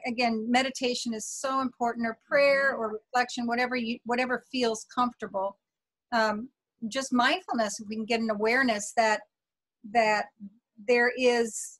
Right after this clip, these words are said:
Speaker 1: opportunity and change, and let's look for that opportunity versus holding ourselves in, in fear.
Speaker 2: Right. And I think that goes hand in hand with expectation too, because I think that's another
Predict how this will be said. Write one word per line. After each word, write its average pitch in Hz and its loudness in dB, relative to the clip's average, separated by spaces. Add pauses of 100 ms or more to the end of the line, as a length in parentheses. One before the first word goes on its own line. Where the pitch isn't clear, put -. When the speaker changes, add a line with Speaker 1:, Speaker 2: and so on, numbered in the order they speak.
(140)
Speaker 1:
opportunity 240 0
and 214 -4
change, 220 -4
and 208 -6
let's 233 0
look 262 2 (100)
for 262 -4
that 226 4
opportunity 214 -2
versus 208 -6 (1300)
holding 233 2
ourselves 208 0
in, 196 -10 (240)
in 196 -8 (260)
fear. 214 -4 (920)
Speaker 2:
Right. 202 -6 (380)
And 277 2
I 269 2
think 320 -6
that 285 -4
goes 262 -4
hand 247 -10
in 226 -14
hand 226 -10
with 202 -10 (100)
expectation 208 -14
too, 247 -14
because 262 -14
I 214 -8
think 220 -16
that's 220 -8
another 214 -10